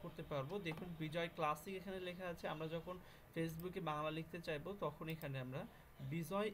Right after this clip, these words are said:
Unicode, বিজয় ইউনিকোডটা select করে নেব। এরপরে যদি আপনি বাংলা লিখতে চান, দেখুন খুব সহজেই বাংলা লেখা হয়ে যাচ্ছে। আহ, আশা করি এই ব্যাপারটা খুবই helpful হবে। আহ,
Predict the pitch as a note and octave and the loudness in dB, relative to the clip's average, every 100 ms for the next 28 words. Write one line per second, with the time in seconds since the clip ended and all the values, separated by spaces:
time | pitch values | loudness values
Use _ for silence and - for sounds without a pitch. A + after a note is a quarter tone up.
0 | - F#3+ G3 F3+ E3+ - B2 - - C#3 | -2 0 2 2 0 0 -2 -4 -8 -4
1 | D3+ D#3 F3 G3 C4 - F3+ F3 E3+ E3+ | -4 -2 0 0 0 -4 -4 -4 -2 -2
2 | D#3 - F#3+ A3+ - - - D#3+ D#3+ C#3 | -2 2 2 0 -8 -10 0 0 0 -2
3 | B2 A#2 B2 - - - - F#3+ G3+ G#3+ | -2 -4 -8 -10 -16 -18 2 6 6 6
4 | G#3+ G3 F3 D#3+ D#3+ C#3+ C3+ C3 C3 C3+ | 4 4 2 0 0 0 0 0 0 -2
5 | - F3+ - D3 A#3 - - - C#3 D3 | -2 -4 0 0 -2 -6 -16 -8 -2 0
6 | F#3+ G3+ - - C#3+ D3+ D3 G#3 C#4+ - | 0 -4 -4 0 0 0 -2 -4 -6 -12
7 | - - C3+ C3 B2 B2 C#3 C3 A#2 A2+ | -12 0 2 2 0 -2 -2 -2 -2 -4
8 | - - - - - - - - - - | -8 -8 -8 -8 -14 -16 -16 -16 -16 -16
9 | - - - C3 C3 C3 C3 D#3 - - | -14 -12 -4 0 2 2 0 0 -2 0
10 | G#3 G#3 F3+ E3+ F3+ F#3+ - F#3 G3+ F#3+ | 2 2 0 -4 -4 -4 -4 -2 0 0
11 | D#3+ D#3 - F3+ F3 C#3+ D#3 - - - | 0 -2 -6 -4 2 2 2 -4 -10 -14
12 | - - | -12 -2